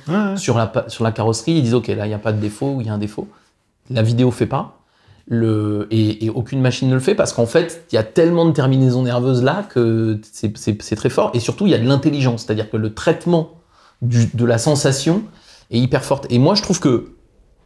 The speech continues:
Speaker 2: et c'est vrai dans la maro, c'est vrai dans l'automobile, c'est dans vraiment plein de trucs, c'est qu'en fait, on, il faut qu'on redonne de la place à, à l'intuition, à tout ça, sans
Speaker 1: En fait,
Speaker 2: faire
Speaker 1: ce que,
Speaker 2: un truc rétrograde, parce
Speaker 1: en fait,
Speaker 2: qu'en
Speaker 1: ce que t'es en
Speaker 2: plus,
Speaker 1: train de
Speaker 2: euh,
Speaker 1: dire, c'est, c'est, c'est fascinant
Speaker 2: mmh.
Speaker 1: parce que je,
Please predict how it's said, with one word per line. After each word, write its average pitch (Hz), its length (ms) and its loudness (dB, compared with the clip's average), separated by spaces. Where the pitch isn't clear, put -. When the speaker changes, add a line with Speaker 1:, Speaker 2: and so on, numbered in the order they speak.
Speaker 2:
et 117 80 0
c'est 110 120 0
vrai 107 180 2
dans 131 80 0
la 117 100 2
maro, 139 400 4
c'est 139 160 -2
vrai 104 140 2
dans 117 140 2
l'automobile, 113 440 0
c'est - 120 -12
dans 110 60 0
vraiment 113 160 0
plein 123 100 -4
de 120 60 -4
trucs, 196 140 0
c'est - 80 -6
qu'en - 120 -4
fait, 156 180 0
on, 117 220 0
il 117 100 -6
faut - 300 0
qu'on 170 120 -6
redonne 123 280 0
de 123 60 0
la 117 120 2
place 160 380 -4
à, 104 300 -2
à 110 200 -2
l'intuition, 113 1040 0
à 113 80 -10
tout - 100 -16
ça, - 220 -4
sans - 180 -2
Speaker 1:
En - 20 2
fait, 180 80 4
Speaker 2:
faire 208 140 2
Speaker 1:
ce - 60 4
que, 214 40 2
Speaker 2:
un 208 40 -4
truc - 180 -2
rétrograde, 131 640 0
parce 101 140 -4
Speaker 1:
en - 20 -8
fait, - 80 2
Speaker 2:
qu'en 107 80 4
Speaker 1:
ce 101 40 -4
que 113 60 0
t'es - 80 -2
en 104 60 2
Speaker 2:
plus, 101 80 0
Speaker 1:
train 107 120 0
de 98 40 4
Speaker 2:
euh, 98 40 2
Speaker 1:
dire, 131 140 4
c'est, 90 280 -6
c'est, 78 280 -4
c'est - 160 -8
fascinant 101 400 0
Speaker 2:
mmh. 143 60 -2
Speaker 1:
parce 90 140 -2
que 95 100 -2
je, 80 240 -2